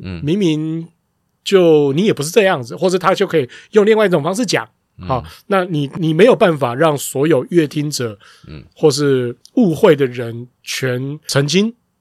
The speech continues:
Speaker 2: 你就算要重新讲一遍，因为 Facebook 你也不可以打到所有的人嘛。
Speaker 1: 嗯。
Speaker 2: 你怎么调试这件事情，或是你打，你都怎么，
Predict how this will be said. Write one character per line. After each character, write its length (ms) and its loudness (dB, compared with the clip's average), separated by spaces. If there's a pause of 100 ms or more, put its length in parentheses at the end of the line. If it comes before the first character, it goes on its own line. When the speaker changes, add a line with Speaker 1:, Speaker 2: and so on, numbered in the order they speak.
(120)
Speaker 2:
你 100 -6
就 140 -2
算 120 4
要 60 4
重 160 -4
新 100 -2
讲 140 -2
一 20 -6
遍， 160 0 (180)
因 100 2
为 140 2
Facebook 440 0
你 80 -2
也 80 0
不 80 -8
可 60 2
以 20 -6
打 160 -6
到 100 -2
所 160 0
有 60 2
的 80 -6
人 160 -14
嘛。 220 -14 (100)
Speaker 1:
嗯。 420 -8 (220)
Speaker 2:
你 140 -2
怎 100 0
么 60 -6
调 180 -10
试 140 -8
这 80 -2
件 100 0
事 80 -4
情， 100 -2
或 120 -2
是 80 2
你 120 -2
打， 180 0
你 180 -8
都 120 0
怎 200 -6
么， 120 -6